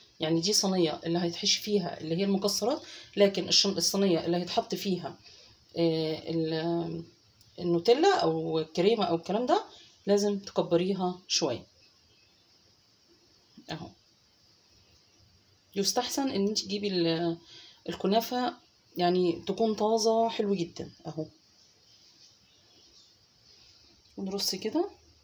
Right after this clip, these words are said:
تمام، انا بقى هفصل الفيديو وارجع لكم بعد ما اخلص الكمية عشان خاطر ما ابقاش مطولة عليكم. هنعمل واحدة كمان كبيرة،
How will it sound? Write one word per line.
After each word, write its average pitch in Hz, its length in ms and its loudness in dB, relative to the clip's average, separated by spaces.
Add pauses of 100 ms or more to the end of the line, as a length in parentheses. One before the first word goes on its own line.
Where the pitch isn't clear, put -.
(720)
تمام، 196 440 0 (400)
انا 208 140 -2
بقى 196 240 -2
هفصل 202 240 -4
الفيديو 226 500 -4
وارجع 180 300 -4
لكم 196 220 -4
بعد 185 180 0
ما 180 120 -6
اخلص 196 320 -4
الكمية 185 360 0
عشان 190 320 0
خاطر 185 280 -6
ما 170 100 -4
ابقاش 180 400 0 (360)
مطولة 180 380 -2
عليكم. 208 480 0 (2250)
هنعمل 180 240 -2
واحدة 180 220 -6
كمان 170 340 -2
كبيرة، 202 440 -4